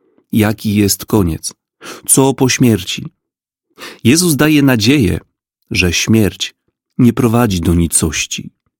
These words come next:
On jest Panem życia i śmierci. On ma moc przeprowadzić człowieka przez wszystko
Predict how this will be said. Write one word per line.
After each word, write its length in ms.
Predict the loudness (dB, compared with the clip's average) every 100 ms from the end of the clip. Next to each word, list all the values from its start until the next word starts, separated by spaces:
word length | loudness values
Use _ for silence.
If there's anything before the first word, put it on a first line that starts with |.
| _ _ _ _
On 280 | -2 0 2
jest 340 | 2 0 -2
Panem 440 | -4 -2 0 2 2
życia 500 | 0 -2 -2 -2 -4 _ _ _ _ -8
i 60 |
śmierci. 640 | -2 2 0 -2 -6 -8 -12 _ _ _ -20 -20 -10
On 420 | -2 0 2 2 2
ma 220 | 2 2
moc 380 | 2 2 0 -4
przeprowadzić 880 | -2 0 0 0 0 -2 -2 -4 -4
człowieka 500 | 0 2 2 0 -2
przez 300 | -2 -2 -2
wszystko 580 | -2 -2 -4 -4 -6